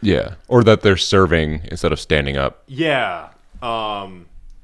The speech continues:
Speaker 2: and so he immediately starts to try to free them, and he, like, breaks a inhibitor collar off of, uh, one mutant.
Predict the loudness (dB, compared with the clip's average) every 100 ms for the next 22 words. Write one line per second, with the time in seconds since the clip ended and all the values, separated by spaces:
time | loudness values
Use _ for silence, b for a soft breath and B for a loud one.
0 | -20 -14 -12 -12 -14 -10 -8 -6 -6 -6
1 | -8 -8 -6 -8 -8 -10 -10 -10 -8 -8
2 | -10 -12 -12 -10 -12 -10 -10 -12 -16 -20
3 | -18 -14 -14 -14 -16 -8 -6 -6 -8 -8
4 | -8 -10 -10 -10 -8 -10 -10 -10 -10 -10
5 | -14 b b b b -8 -8 -10 -16 -18
6 | -14 -10 -10 -8 -6 -6 -8 -14 -14 -18